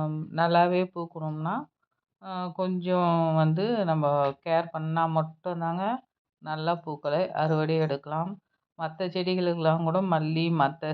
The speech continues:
செம்பருத்தி எதா இருந்தாலும் ரொம்ப கேர் கொடுக்க வேண்டாம். செம்பருத்திக்கு, ரோசஸ்க்கு மட்டும் நிறைய கேர் கொடுக்கணும். மேல் உரமும் அடி உரமும் மாத்தி மாத்தி கொடுத்துட்டே இருந்தால்தான் நம்ம நல்லா அறுவடை, அழகாவும் பூக்கள் வந்து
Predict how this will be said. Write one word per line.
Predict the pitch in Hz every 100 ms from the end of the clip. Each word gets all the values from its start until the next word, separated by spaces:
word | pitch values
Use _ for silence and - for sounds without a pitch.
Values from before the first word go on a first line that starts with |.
| 156
செம்பருத்தி | 160 156 165 160 165
எதா | 156 151 160
இருந்தாலும் | 160 156 147 170 233 - _ _ -
ரொம்ப | 160 165 175 180 160
கேர் | 151 156
கொடுக்க | - 151 156 156
வேண்டாம். | 147 139 135 151 196 214 _ _ -
செம்பருத்திக்கு, | 160 165 170 - 156 156 156 151
ரோசஸ்க்கு | 151 175 170 175 -
மட்டும் | 151 151 - 202 214
நிறைய | 151 143 147 170
கேர் | 202 160 143 143
கொடுக்கணும். | - 151 147 151 147
மேல் | 147 160
உரமும் | 156 147 151 190 175
அடி | 143 147
உரமும் | 143 143 175 190
மாத்தி | 151 147 147
மாத்தி | 147 151 180 -
கொடுத்துட்டே | 139 - 156 147 156
இருந்தால்தான் | 151 139 151 139 135 151 196 247 _ _ _ _
நம்ம | 165 156 160
நல்லா | 156 147 151 170
அறுவடை, | 151 147 143 160 196 _
அழகாவும் | 147 143 160 160 175 175 175 - 175 190 202 -
பூக்கள் | 160 160 170
வந்து | 170 156 156